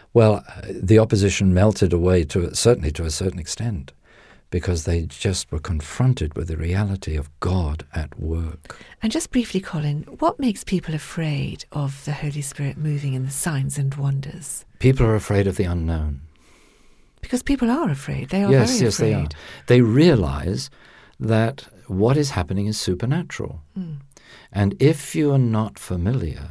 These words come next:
Speaker 1: with the supernatural power of God, you can be afraid. Like, a lot of people are afraid of tongues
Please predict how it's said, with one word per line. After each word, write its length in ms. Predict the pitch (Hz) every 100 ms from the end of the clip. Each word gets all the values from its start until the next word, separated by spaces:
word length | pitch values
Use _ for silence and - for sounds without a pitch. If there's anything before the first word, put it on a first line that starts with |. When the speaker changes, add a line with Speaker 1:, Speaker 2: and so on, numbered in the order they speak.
| 82
Speaker 1:
with 160 | 98 78
the 80 | -
supernatural 760 | - 110 87 87 120 - -
power 340 | 69 87 80 76
of 160 | 69
God, 440 | - - - 139 139 _ _ - - _ -
you 160 | 107
can 180 | 104 95
be 140 | 87
afraid. 640 | 85 - - 180 131 76 - _ - _ _ _ - -
Like, 220 | - 104 101
a 40 |
lot 200 | 90 120
of 140 | 95
people 560 | - 107 - 73 73 -
are 160 | - 80
afraid 400 | 78 - 80 78
of 200 | 78 76 -
tongues 640 | 156 139 76 69 71 -